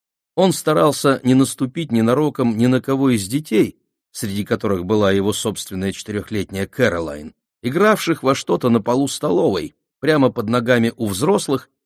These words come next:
и ползавших на манер тигров в засаде. Кухня была переполнена женами.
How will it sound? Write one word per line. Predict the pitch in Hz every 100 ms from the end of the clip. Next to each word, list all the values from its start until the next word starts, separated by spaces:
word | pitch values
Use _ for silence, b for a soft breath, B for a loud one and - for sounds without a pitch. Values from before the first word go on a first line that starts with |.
| _
и | 123
ползавших | 107 185 120 135 - 135 117
на | 113
манер | 120 135 131
тигров | - 139 131 113 110 - -
в |
засаде. | 87 101 110 - - - _ _ _ _ _ _ _ _ _ _ _ _
Кухня | 180 190 151
была | 131 131 135
переполнена | 120 104 98 92 156 147 127 117 110
женами. | 76 87 80 71 - _